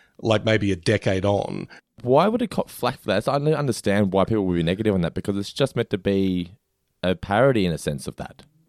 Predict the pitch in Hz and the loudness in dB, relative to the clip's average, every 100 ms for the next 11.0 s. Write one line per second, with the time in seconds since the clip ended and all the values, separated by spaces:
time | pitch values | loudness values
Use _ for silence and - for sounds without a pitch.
0 | - 123 - - - - 143 - 247 370 | -10 -10 -8 -12 -12 -10 -8 -6 -4 -4
1 | 113 110 110 110 95 - - 113 110 95 | -2 2 2 2 -2 -4 -2 2 2 2
2 | 92 101 98 95 95 101 98 - 107 101 | 0 0 0 -2 0 -2 -4 -2 0 0
3 | 101 92 92 101 - 92 - 104 95 98 | 0 -2 0 -2 -2 -6 -6 -4 -2 -4
4 | 90 101 95 101 104 - - - _ _ | -4 -4 -2 -2 -4 -10 -20 -20 _ _
5 | _ _ _ - 233 214 208 277 120 190 | _ _ _ -2 2 2 2 4 4 4
6 | 95 120 196 180 - 127 98 120 117 95 | 2 0 -4 -2 4 4 4 4 4 2
7 | 98 104 101 101 104 95 98 - - - | 0 0 0 -2 -2 -4 -8 -14 -20 -20
8 | - - - 135 117 95 95 113 104 107 | -20 -20 -2 0 0 0 -2 -2 0 2
9 | 104 101 104 107 104 104 101 - 113 104 | 0 0 0 2 2 2 0 2 2 2
10 | 104 107 110 104 95 95 98 98 98 | 2 2 2 0 -2 -2 -2 -4 -4